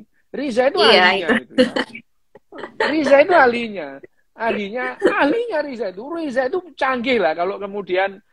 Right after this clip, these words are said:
Speaker 1: ada penemuan baru, dia cocokkan dengan keyakinannya. Hebat itu Riza itu. Wah, aku Riza ini, gitu. Sebetulnya, iya, bener itu, ya.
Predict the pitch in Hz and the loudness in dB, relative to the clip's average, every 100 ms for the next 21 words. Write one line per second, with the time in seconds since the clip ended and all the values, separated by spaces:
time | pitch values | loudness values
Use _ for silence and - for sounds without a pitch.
0 | _ - 175 165 165 190 196 196 190 151 | _ -6 -2 0 -2 -6 -6 -6 0 0
1 | 156 202 190 156 156 156 170 180 185 175 | 2 0 -2 0 0 0 -2 -2 -2 -4
2 | 156 160 165 165 156 180 170 175 170 170 | -4 -4 0 2 0 -2 -4 0 2 6
3 | 233 214 277 254 226 190 190 165 151 139 | 6 6 2 2 -4 -8 -8 -8 -8 -10
4 | 147 - 359 349 330 359 359 349 330 427 | -14 -10 -6 -2 0 0 -4 -6 -6 -4
5 | 359 165 156 151 143 139 147 135 135 - | -4 -6 -6 -6 -6 -10 -16 -16 -18 -20
6 | _ _ _ _ _ _ _ _ _ _ | _ _ _ _ _ _ _ _ _ _
7 | - 247 220 - 196 196 202 240 254 240 | -14 -6 -6 -4 -8 -2 2 4 4 2
8 | - _ 320 285 587 571 571 480 262 247 | -4 _ -12 2 6 8 6 4 0 0
9 | 196 175 | -4 -6